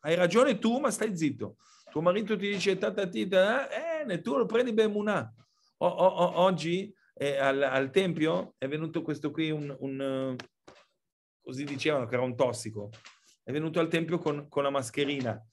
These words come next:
Allora, a-, a-, era un ragazzo giovane, per-, però è venuto con la mascherina, noi non abbiamo neanche diffidato, vi dico la verità. Aval-, eh, adesso hanno fatto una regola al tempio che non si entra più con la mascherina, al contrario.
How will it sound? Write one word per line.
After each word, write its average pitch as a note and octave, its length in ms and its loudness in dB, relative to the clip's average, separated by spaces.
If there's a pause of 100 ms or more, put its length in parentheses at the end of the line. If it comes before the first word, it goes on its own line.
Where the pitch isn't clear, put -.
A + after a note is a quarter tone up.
(320)
Allora, C3+ 420 0
a-, A#2 260 -8
a-, A#2 300 -4
era B2+ 120 -2
un C#3 120 -4
ragazzo E3 400 -6
giovane, A3+ 400 0
per-, C3 260 -6
però G3 180 -4
è A#3+ 40 -2
venuto E3+ 260 0
con F#3+ 120 0
la F#3+ 40 2
mascherina, F3+ 520 0
noi F3 180 0
non E3 160 0
abbiamo F3+ 300 2
neanche G3 260 0
diffidato, E3 640 2
vi B2+ 100 -4
dico C#3 180 0
la C3+ 80 6
verità. C3 500 0 (420)
Aval-, C3+ 380 4
eh, C3 460 4 (160)
adesso D#3+ 280 0
hanno D#3 140 0
fatto D#3 280 0
una D#3 160 2
regola D#3 380 6
al C3+ 120 4
tempio E3 280 -2
che D#3 120 -4
non C#3 120 -4
si C3 140 -2
entra D3+ 220 0
più D3+ 160 2
con D3+ 120 4
la D3 80 4
mascherina, D3+ 460 2
al B2+ 80 2
contrario. C#3 760 2